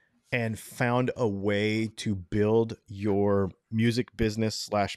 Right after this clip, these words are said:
passion, um, in twenty twenty-three in a way that most people, A, wouldn't think of, and B, don't realize that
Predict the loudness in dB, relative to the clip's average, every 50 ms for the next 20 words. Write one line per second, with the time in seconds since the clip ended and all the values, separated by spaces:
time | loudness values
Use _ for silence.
0 | 2 2 2 2 2 -4 -6 -6 -4 -4 -4 -6 -8 -12 -20 -20 -20 -20 -20 -20
1 | -20 _ _ _ _ _ _ _ _ _ _ _ _ _ _ _ _ _ _ 0
2 | 0 2 2 0 0 -2 -4 -6 -8 -8 -12 _ _ _ _ _ _ _ _ _
3 | _ _ -2 0 0 2 2 2 2 2 4 2 2 0 0 2 2 0 0 -2
4 | -2 0 2 2 4 4 2 0 0 -2 0 0 0 0 2 2 2 4 4 4
5 | 4 4 2 2 0 -2 -2 0 -2 -2 -6 -8 -12 -16 -18 _ _ _ _ _
6 | _ _ -2 -2 0 2 2 0 0 -2 _ _ _ _ 2 4 4 6 4 4
7 | 2 2 -2 -4 -8 -4 0 0 0 0 0 0 2 2 2 0 -2 -6 -12 _
8 | _ _ _ _ _ _ _ _ _ _ _ _ _ _ _ _ -2 -2 0 2
9 | 4 4 4 6 4 4 2 2 2 4 4 6 6 6 6 6 4 2 0 0
10 | -2 0 0 -2 -4